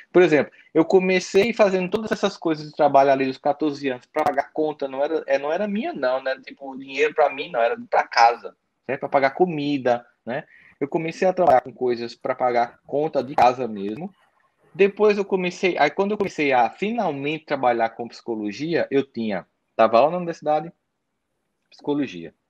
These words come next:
Aí comecei a sentir desgaste vocal na aula. Aí eu não podia sair. Eu tive que esperar o consultório se consolidar pra poder a renda do consultório ser maior que a da universidade. Aí quando isso aconteceu,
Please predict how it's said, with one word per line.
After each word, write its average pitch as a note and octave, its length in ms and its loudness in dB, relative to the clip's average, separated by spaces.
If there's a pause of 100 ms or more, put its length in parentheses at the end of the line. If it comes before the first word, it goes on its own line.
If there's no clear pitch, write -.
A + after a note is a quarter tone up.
(960)
Aí - 60 -8
comecei C#3 240 0
a C#3+ 40 -2
sentir D3+ 280 0
desgaste B2 520 2
vocal B2 460 2
na C3 180 -2
aula. E2+ 300 0 (880)
Aí A2+ 240 0
eu D3 60 2
não G#3 120 -4
podia E3 320 0
sair. D#3 540 -2 (280)
Eu G#2+ 60 -12
tive - 220 -6
que - 60 -16
esperar D#3+ 200 0
o D#3 40 2
consultório E3+ 720 -2
se - 120 -14
consolidar D#3 720 0
pra E3+ 100 -8
poder D3 360 -4
a C#3 100 2
renda E3 280 -2
do F3 80 -6
consultório D#3+ 380 -4
ser D#3+ 140 -10
maior D3+ 180 0
que - 80 -8
a E3 40 -8
da E3+ 80 -8
universidade. E3+ 520 -2 (420)
Aí A2 100 0
quando C3 160 -4
isso - 100 -2
aconteceu, D#3 840 4